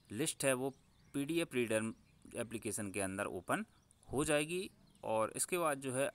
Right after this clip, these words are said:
आप अपना नाम, रोल नंबर इसमें सर्च करके चेक कर सकते हैं कि आपका जो सिलेक्शन हुआ है वो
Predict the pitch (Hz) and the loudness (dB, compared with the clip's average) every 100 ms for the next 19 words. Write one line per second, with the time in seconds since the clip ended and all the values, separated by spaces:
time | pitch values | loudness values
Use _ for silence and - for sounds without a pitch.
0 | - 117 123 - 113 117 113 107 110 127 | -2 0 0 -2 -8 -4 -4 0 2 2
1 | 160 - - 113 110 110 107 113 117 - | 0 -12 -8 -2 0 0 0 0 0 -2
2 | 151 190 _ - - _ _ - - 127 | -4 -6 _ -20 -20 _ _ -2 2 2
3 | - 120 110 117 - 107 - 123 - 156 | 2 0 2 0 0 -2 2 2 2 0
4 | - 156 160 151 143 113 - 113 107 - | -2 0 0 -2 0 0 2 0 0 0
5 | 107 104 165 151 131 131 113 117 123 | 0 2 2 2 2 4 4 4 0